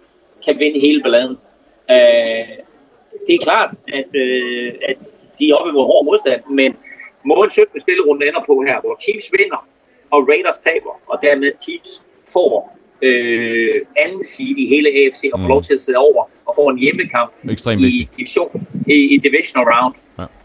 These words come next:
Speaker 1: Øh, der kan de sagtens spille sig, øh, at, og, og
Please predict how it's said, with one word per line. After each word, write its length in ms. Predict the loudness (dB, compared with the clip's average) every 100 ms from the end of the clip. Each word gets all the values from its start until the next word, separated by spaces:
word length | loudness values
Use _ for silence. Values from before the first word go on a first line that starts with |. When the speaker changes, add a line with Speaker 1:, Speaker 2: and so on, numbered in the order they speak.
| _ -2
Speaker 1:
Øh, 280 | 2 0 0 -2
der 60 | -4
kan 80 | -6
de 140 | -6
sagtens 580 | -4 -4 -8 _ -20 _ _ _ _
spille 400 | -20 _ 2 2 -2
sig, 180 | -6 -6 _ _ _ -6
øh, 440 | -4 -4 -4 -6 -8 -14 -16 _ -10
at, 180 | -4
og, 140 | -2 -2 0
og 200 | -2